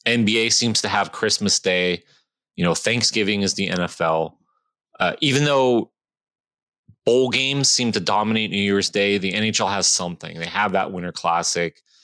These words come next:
You know, they have these outdoor games. I, I thought it was cool that they've done, like, the Heritage thing up in Canada where they're playing at, like, C F L stadiums, um, different things like that. I, I, I'm all for spreading the game,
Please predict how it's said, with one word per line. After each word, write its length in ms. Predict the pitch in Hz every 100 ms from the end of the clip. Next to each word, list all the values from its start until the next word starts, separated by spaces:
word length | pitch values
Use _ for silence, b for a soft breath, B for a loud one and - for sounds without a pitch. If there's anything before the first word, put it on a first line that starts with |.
| b b -
You 100 | 92
know, 80 |
they 100 | 87
have 300 | 92 123 120
these 160 | 110 107
outdoor 400 | 98 98 101 95 82 -
games. 260 | 101 98 92
I, 220 | 107 104 B B B -
I 60 |
thought 180 | 107 120
it 40 | 113
was 120 | 113
cool 300 | - 123 120
that 120 | 98
they've 180 | 107 101
done, 260 | 107 98
like, 200 | 95 90
the 60 | -
Heritage 580 | - 113 107 104 98 -
thing 180 | 104 95
up 200 | 92 87
in 100 | 85
Canada 480 | - 98 95 92
where 140 | 90 85
they're 100 | 85
playing 300 | - 95 87
at, 60 |
like, 200 | - 87
C 220 | - 110 110
F 160 | -
L 160 | 104 101
stadiums, 880 | - 104 95 98 95 92 92 - - _ _ _ _ _
um, 360 | 87 85 82 78
different 320 | - 135 151 147
things 240 | 143 135
like 220 | 117 92
that. 180 | 95 95
I, 240 | 107 110 98 B B _
I, 180 | 123 127 - 135
I'm 180 | 131
all 240 | 151 156 165
for 380 | - 170 170 151
spreading 440 | - - 120 123
the 100 | 117
game, 420 | 95 101 104 110